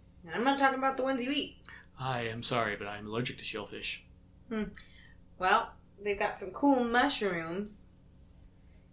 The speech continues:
Speaker 1: And, uh, in any case, um, we did go through the entire kingdom of Gnomengard. And, uh, I met the king himself, and everybody's definitely on good terms still.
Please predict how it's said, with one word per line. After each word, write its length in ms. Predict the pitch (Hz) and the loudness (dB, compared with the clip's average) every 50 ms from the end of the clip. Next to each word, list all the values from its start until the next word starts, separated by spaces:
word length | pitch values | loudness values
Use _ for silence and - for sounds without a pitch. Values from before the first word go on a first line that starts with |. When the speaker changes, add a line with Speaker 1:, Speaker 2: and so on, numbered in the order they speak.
| - - | -10 -4
Speaker 1:
And, 680 | 196 196 190 185 185 185 180 185 185 185 185 175 185 | -2 0 2 2 2 2 2 2 2 0 0 2 2
uh, 440 | 190 180 175 175 175 175 170 170 170 165 - - - - - - - - - - - - - | 4 6 6 6 6 6 4 4 2 0 -4 -8 -16 -20 -20 -20 -20 -20 -20 -20 -14 -6 -2
in 120 | 190 226 | 0 2
any 200 | 262 269 240 214 | 2 2 2 2
case, 460 | - 208 190 180 190 202 - - - | 2 4 4 4 4 2 0 -2 -2
um, 420 | 190 180 175 175 170 170 175 185 - - - - - - - - - - 202 | -2 0 0 -2 -2 -4 -6 -10 -12 -16 -20 -20 -20 -20 -20 -20 -20 -14 -10
we 220 | 190 208 214 202 | -8 -6 -6 -4
did 300 | 180 233 254 247 208 - - - | 0 2 2 2 0 -4 -6 -2
go 240 | - 190 185 190 190 | 0 2 2 0 0
through 160 | 208 202 190 | 0 0 0
the 140 | 180 180 175 | 0 -2 -4
entire 640 | 175 175 196 185 180 185 190 190 190 190 - - - - - - - - - - - - - | -4 -4 -2 -2 0 2 2 2 2 0 -2 -4 -12 -20 -20 -20 -20 -20 -20 -20 -20 -20 -8
kingdom 400 | - 214 214 220 214 220 214 214 | -4 -4 -2 0 0 0 2 2
of 120 | 208 196 | 0 0
Gnomengard. 880 | 202 202 202 226 269 294 233 180 165 143 151 151 151 151 156 151 151 - - - - - - - - - - - - - - - - | 2 2 2 2 4 2 2 0 0 0 0 0 2 2 2 0 -2 -6 -12 -20 -20 -20 -20 -20 -20 -20 -20 -20 -20 -20 -18 -10 -8
And, 500 | 170 170 170 165 170 170 165 165 165 175 | -6 -4 -4 -4 -6 -6 -8 -6 -2 0
uh, 40 | 170 | 2
I 280 | 170 170 165 165 175 | 6 6 6 6 6
met 200 | 185 190 220 214 - | 4 2 -2 -2 -2
the 40 | |
king 220 | 285 - 330 302 302 | -2 -2 0 0 0
himself, 600 | 302 294 285 285 - 392 370 240 196 - - - | -2 -2 -2 0 2 2 2 2 0 -2 -4 -6
and 320 | 190 185 185 185 180 180 175 - - - - - - - - - - - - - - - - - - - - - - - - - - - - - - | -6 -4 -4 -6 -6 -10 -12 -16 -20 -20 -20 -20 -20 -20 -20 -20 -20 -20 -20 -20 -20 -20 -20 -20 -20 -20 -20 -20 -20 -20 -20 -20 -20 -20 -18 -6 -2
everybody's 580 | - 226 226 294 285 277 285 285 277 277 - - | 0 2 2 2 2 0 0 0 -2 -2 -2 -4
definitely 420 | 262 269 269 285 269 262 277 269 | -4 -2 -2 -4 -4 -4 -2 -2
on 200 | 269 269 269 247 | 0 0 0 0
good 180 | 269 285 - - | -2 -2 -2 -2
terms 340 | 285 285 277 262 240 - | -2 -2 -2 -2 -4 -4
still. 460 | - - 196 185 190 214 240 240 - | -4 0 0 2 4 2 2 0 -2